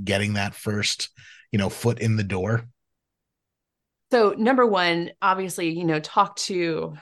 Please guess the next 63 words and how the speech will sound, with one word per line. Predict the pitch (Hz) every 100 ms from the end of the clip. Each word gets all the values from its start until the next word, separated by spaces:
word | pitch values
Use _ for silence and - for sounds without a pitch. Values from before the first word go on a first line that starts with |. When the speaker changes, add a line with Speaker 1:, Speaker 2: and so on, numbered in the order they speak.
| -
Speaker 2:
I | 196
mean, | 175 135 - _ 170
do | 165
the | 175
externship, | 165 160 - 165 170
kind | - 208
of | 196
know | 185 202
where | 208
you | 196 175
want | 151
to | 151
land, | - - - 170
right? | 185 175
You | 190
know, | 170 170
one | 190 196
of |
the | 196
big | 185 170
pieces | - 170 165 160
of | 160
advice | 156 160 156
I | 170
often | 160 165 156
give | 156
to | 160
people | 170 170 -
is | 160 156 - - - - _ -
<clears throat> | 226 185 -
find | 180 208
somebody | 240 233 226
that | 190
you | 175
want | 170 165
to |
be | 160 156
like, | 175 233 269 - - -
find | 226 277 247
ten | - 180 175
people | 170 165
you | 156
want | 160 151
to |
be | 151
like, | 165 196 196 -
go | 220
on | 269
their | 277
LinkedIn | 202 208 233 247
and | 208
just | 202
see | - 233
where | 226
their | 196 175
career | - 160
track. | - - - _ _
You | 254
can, | 254 254
you | 254
can | 330 262
literally | 214 262 277 285
track | - 196